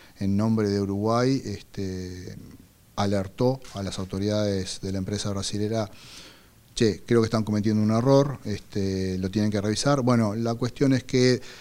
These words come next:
después de haber perdido la licitación, después de haberla ganado, después de haberla vuelto a perder, eh, al final se, se logró ganar esa licitación, se firmó el contrato en esto, en estos días, se está esperando que la planta de cal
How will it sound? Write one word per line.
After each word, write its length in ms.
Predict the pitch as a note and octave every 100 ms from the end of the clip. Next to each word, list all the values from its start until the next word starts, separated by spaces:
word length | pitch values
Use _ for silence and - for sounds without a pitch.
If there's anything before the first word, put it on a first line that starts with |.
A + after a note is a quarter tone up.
| - -
después 320 | A2+ - C#3
de 60 |
haber 120 | D3 C3+
perdido 260 | B2 C3
la 60 | B2
licitación, 720 | A2+ A2+ - C#3 C#3 C#3 A#2+ A2
después 300 | G#2 - B2
de 40 |
haberla 280 | A#2+ A#2+ A2+
ganado, 500 | A2+ C#3 C#3+ C3+ - -
después 400 | A2 - D#3+ D#3+
de 140 | C3
haberla 340 | A#2 C3 C3
vuelto 380 | G#2+ A#2 C#3 B2+
a 80 | G2
perder, 520 | F2+ F#2 G#2+ D3+ - - - - - - - - -
eh, 120 | G#2 -
al 120 | A2+
final 320 | A#2+ A#2 A#2+ - - -
se, 680 | - G#2+ G2 G2 F#2+ F2+
se 160 | - G#2
logró 340 | F#2+ G#2+ A#2
ganar 220 | A2 A2 A2
esa 160 | A2
licitación, 580 | G2 G#2 G2+ C#3+ D3 E3+ - - - -
se 180 | - G#2
firmó 280 | G#2+ G2+ G#2+
el 60 |
contrato 400 | G#2 G2+ G#2+ G#2
en 60 | G2+
esto, 380 | G2 G2+ F#2+ F#2
en 60 | G2+
estos 260 | F#2+ G2+
días, 420 | G#2 A#2+ C#3 D3 - - - -
se 120 | G2+
está 180 | - A2
esperando 580 | - G#2+ A2 G#2+ G2+
que 160 | G2+ G2
la 180 | F#2+ F#2
planta 400 | G#2 G#2 G#2 G2
de 140 | F#2+
cal 360 | F#2 G#2+ A2